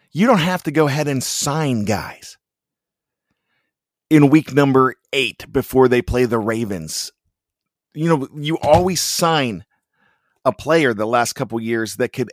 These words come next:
emulate Lamar Jackson. If you're playing Kyler Murray, which they're not this year, you get a guy to emulate that guy.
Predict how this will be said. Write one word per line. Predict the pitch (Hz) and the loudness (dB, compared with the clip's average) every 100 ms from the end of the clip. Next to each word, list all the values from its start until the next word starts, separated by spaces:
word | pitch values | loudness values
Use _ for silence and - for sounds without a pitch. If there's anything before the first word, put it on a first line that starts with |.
| - | -4
emulate | 139 151 139 117 117 | -4 -2 -2 -2 -4
Lamar | 123 117 117 123 | -2 -2 -2 -2
Jackson. | - 127 - - 82 - _ _ _ _ _ _ _ _ _ _ _ | -4 -6 -4 -6 -6 -12 _ _ _ _ _ _ _ _ _ _ _
If | 160 - | -2 -2
you're | 151 | -8
playing | 143 - 165 170 165 143 | -2 -2 0 -2 -2 -4
Kyler | - 151 170 156 139 | -6 -2 0 2 2
Murray, | 139 151 135 107 | 4 4 4 0
which | 107 - | -4 2
they're | 131 | 4
not | 127 131 113 | 4 2 -2
this | 92 - | -6 -8
year, | 87 67 - _ _ _ _ _ _ | -8 -10 -12 _ _ _ _ _ _
you | 135 | -6
get | 123 170 | 0 0
a | 135 | 0
guy | 139 143 127 | 0 0 0
to | - 123 - | -6 -12 -2
emulate | 160 151 127 110 90 | 0 0 -2 -4 -6
that | 87 - | -10 -8
guy. | 78 50 | -10 -10